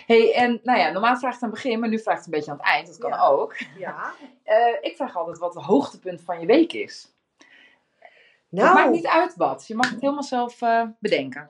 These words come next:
Speaker 2: Daar moet ik even over nadenken, hoor. Van de week, hè?
Speaker 1: Laat hem ploppen, alsof je op het water
Speaker 2: Als je,
Speaker 1: bent.
Speaker 2: nou, nou, als je het over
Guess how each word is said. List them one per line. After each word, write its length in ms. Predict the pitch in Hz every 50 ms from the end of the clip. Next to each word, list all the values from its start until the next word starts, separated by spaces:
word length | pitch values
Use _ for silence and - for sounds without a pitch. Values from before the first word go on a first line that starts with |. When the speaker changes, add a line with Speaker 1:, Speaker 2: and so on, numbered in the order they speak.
| _ _
Speaker 2:
Daar 100 | _ 196 226
moet 160 | 277 294 302
ik 80 | - 254
even 360 | - 302 349 330 302 294 269
over 200 | 247 226 220 185
nadenken, 580 | 175 180 180 165 151 139 - - - _ _ 165 185
hoor. 160 | 269 285 285 294
Van 240 | 294 294 320 311 269
de 80 | 220 196
week, 280 | 160 147 147 147 151 -
hè? 260 | 226 285 359 415 427 415 - _ _ _ _ _
Speaker 1:
Laat 200 | 226 254 294 -
hem 140 | 302 269 -
ploppen, 340 | - 269 233 175 - -
alsof 240 | 151 - 285 320 311
je 80 | - 370
op 60 | 320
het 80 | 294 302
water 220 | 320 330 320 277
Speaker 2:
Als 80 | 254 196
je, 120 | - 240
Speaker 1:
bent. 180 | 233 214 - 202
Speaker 2:
nou, 520 | 214 269 311 359 415 427 427 415 381 - - - 415 -
nou, 340 | 180 - 240 311 392 381 349 - - 349 349 - _ - - _ _ _ _ _ _ _ _ _
als 280 | - - 202 196 196 -
je 60 | 185
het 100 | - 202
over 180 | 190 175 160